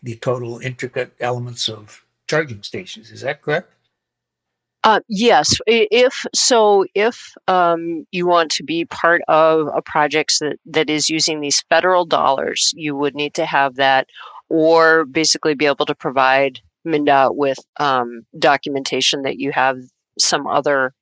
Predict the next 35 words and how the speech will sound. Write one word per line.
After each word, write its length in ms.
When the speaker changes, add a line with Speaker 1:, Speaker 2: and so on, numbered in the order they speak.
Speaker 2:
this 160
other 220
certification 880
or 260
other 220
training 500
that, 340
um, 300
was 240
approved 420
through 160
Department 420
of 60
Labor 380
as, 280
as 220
the 140
rules 320
states. 420
But 220
if 220
you 240
are 760
installing 640
charging 400
stations 880
just 260
at 140
people's 460
homes 340
or 160
in 80
other 240
situations, 800
you, 160